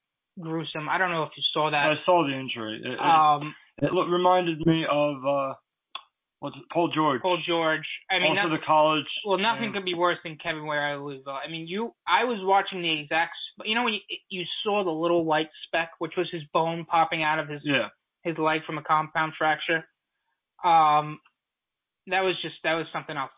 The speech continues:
Speaker 1: to take. And it, it, it's in-, it's incredible. One, it,
Speaker 2: We'll get
Speaker 1: ridiculous.
Speaker 2: into that, but
Speaker 1: Um,
Speaker 2: it's baseball.
Speaker 1: bas-,
Speaker 2: Um,
Speaker 1: as, as Dusty Baker is, uh, now a free agent, which is very surprising.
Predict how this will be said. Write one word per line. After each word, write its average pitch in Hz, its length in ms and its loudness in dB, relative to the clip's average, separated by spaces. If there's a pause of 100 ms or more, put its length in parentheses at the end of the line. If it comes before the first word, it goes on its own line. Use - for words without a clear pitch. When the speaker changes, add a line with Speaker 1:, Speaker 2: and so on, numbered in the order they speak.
Speaker 1:
to 143 80 -16
take. - 160 -18 (100)
And 165 220 -8
it, 156 180 -12 (100)
it, 175 140 -6 (180)
it's - 100 -20
in-, 156 260 -10
it's 160 180 -14
incredible. 151 440 -2
One, 185 220 0
it, 151 300 -8 (760)
Speaker 2:
We'll 175 180 2
get 208 80 2
Speaker 1:
ridiculous. 147 220 0
Speaker 2:
into 135 160 -6
that, 127 200 2 (200)
but 147 80 0
Speaker 1:
Um, 170 460 2 (200)
Speaker 2:
it's 165 200 -8
baseball. 139 580 -2 (180)
Speaker 1:
bas-, 139 100 2
Speaker 2:
Um, 139 420 0 (240)
Speaker 1:
as, 175 100 -10 (100)
as 175 120 -2 (100)
Dusty 175 320 -6
Baker 175 400 0
is, 165 140 -6
uh, 156 260 -4
now 156 200 -2
a - 80 -6
free 156 200 -4
agent, 160 240 -8
which - 400 -20
is 151 80 -18
very 156 220 2
surprising. 147 480 -4